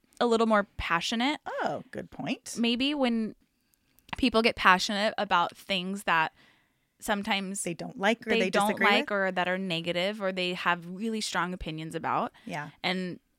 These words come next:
Speaker 1: strong opinions sometimes are around negativity.
Speaker 2: Yeah.
Speaker 1: And I think in the heat of the moment, it just becomes this big,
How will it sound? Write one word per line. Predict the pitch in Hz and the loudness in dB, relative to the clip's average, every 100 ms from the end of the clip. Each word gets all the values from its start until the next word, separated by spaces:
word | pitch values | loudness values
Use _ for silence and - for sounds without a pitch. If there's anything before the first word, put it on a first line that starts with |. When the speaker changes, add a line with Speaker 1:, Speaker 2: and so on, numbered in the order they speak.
| _ - | _ -10
Speaker 1:
strong | - 202 196 | -6 -2 -2
opinions | 208 202 185 196 220 | -2 -4 -4 -2 -2
sometimes | 165 165 - 190 208 - _ _ _ _ _ _ _ _ _ | -4 -6 -6 -6 -6 -8 _ _ _ _ _ _ _ _ _
are | 170 170 175 | -2 -2 0
around | 170 175 165 | -2 -2 -4
negativity. | 160 214 160 147 170 226 | -4 -4 -4 -4 -4 -2
Speaker 2:
Yeah. | 220 220 - _ - | 0 -2 -4 _ -4
Speaker 1:
And | 196 190 | -2 -2
I | 185 | -4
think | 190 185 - - _ _ _ _ _ | -6 -8 -12 -20 _ _ _ _ _
in | 202 185 | -2 -2
the | |
heat | 175 202 190 | -2 -2 -2
of | |
the | 180 | -2
moment, | 180 190 202 170 | -4 -4 -4 -4
it | - - | -6 -4
just | 170 - | -6 -8
becomes | 165 180 175 | -8 -6 -6
this | 160 156 | -8 -10
big, | 165 165 | -4 -2